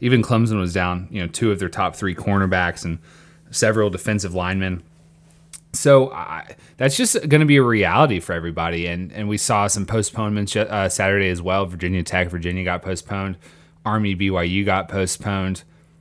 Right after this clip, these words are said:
That's, it's, it's gonna be touch and go the entirety of the season. And there will be times where we don't know the fate of a game until, you know, Friday afternoon, Friday night, Saturday morning. And that's,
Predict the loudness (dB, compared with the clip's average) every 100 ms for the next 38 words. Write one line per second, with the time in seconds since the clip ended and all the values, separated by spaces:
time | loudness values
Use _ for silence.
0 | _ _ _ _ _ 2 2 4 0 0
1 | -2 -2 -4 -2 0 2 4 2 2 2
2 | 2 2 0 2 2 0 -4 _ _ _
3 | -4 0 0 4 4 6 4 0 -2 0
4 | 2 2 0 -4 -8 -6 -4 -4 -2 0
5 | 2 0 -2 -2 -2 0 -2 -2 -4 -2
6 | -2 -2 -2 -2 -2 -2 -4 -4 -2 -4
7 | -4 -4 -4 -8 _ _ _ _ _ _
8 | -8 -4 0 0 0 -6 -8 -8 -6 -2
9 | 0 2 0 -2 -6 -6 -6 -4 -4 -2
10 | -4 -6 -4 -4 -2 -4 -4 -4 -4 -4
11 | 2 4 4 0